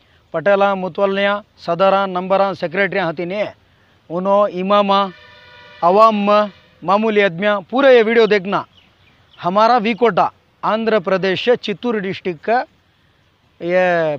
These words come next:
पलमनेर ताल्लुक का वीकोटा मंडल है। हमारे मंडल में हिंसो, हमारे शहर में विकोटा शहर में हिंसो दोच मदरसा,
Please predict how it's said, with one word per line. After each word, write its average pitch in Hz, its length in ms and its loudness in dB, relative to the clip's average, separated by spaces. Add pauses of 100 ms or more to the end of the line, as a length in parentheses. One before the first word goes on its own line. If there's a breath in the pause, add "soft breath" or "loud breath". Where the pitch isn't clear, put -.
पलमनेर 226 400 0
ताल्लुक 208 400 0
का 262 160 0
वीकोटा 220 380 -2
मंडल 196 420 0
है। 127 80 -8 (140)
हमारे 254 540 2
मंडल 233 460 0
में 233 160 -4
हिंसो, 202 340 -4
हमारे 190 420 0
शहर 185 380 -6
में 202 200 -4 (460 soft breath)
विकोटा 208 440 0
शहर 190 340 0
में 214 140 -2
हिंसो 180 300 -2
दोच 175 320 2
मदरसा, 190 520 0